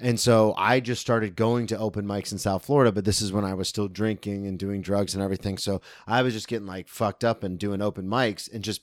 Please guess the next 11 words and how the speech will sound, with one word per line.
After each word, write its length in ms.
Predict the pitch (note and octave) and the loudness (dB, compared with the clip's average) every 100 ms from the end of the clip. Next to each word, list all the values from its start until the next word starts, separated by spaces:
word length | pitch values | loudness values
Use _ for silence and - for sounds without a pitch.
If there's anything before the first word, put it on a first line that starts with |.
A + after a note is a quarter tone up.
| - | -12
bombing, 640 | G2 A#2 E3+ D#3 G2 F#2 | -2 4 6 4 0 -4
but 100 | G#2+ | 0
I 80 | C3 | 2
didn't 200 | C#3+ A#2 | 2 -2
care 280 | - D#3+ C3+ | 0 2 2
because 260 | A2+ A#2 G#2 | 0 -4 -4
I 80 | |
liked 440 | G#2 G2 A2 - G2 | -4 -2 -4 -4 -4
being 220 | A2 G#2+ | -4 -2
on 280 | G2+ G2+ G2 | -4 -6 -6
stage. 640 | - A#2 A2 F#2+ F2 E2 | -4 0 2 2 -2 -10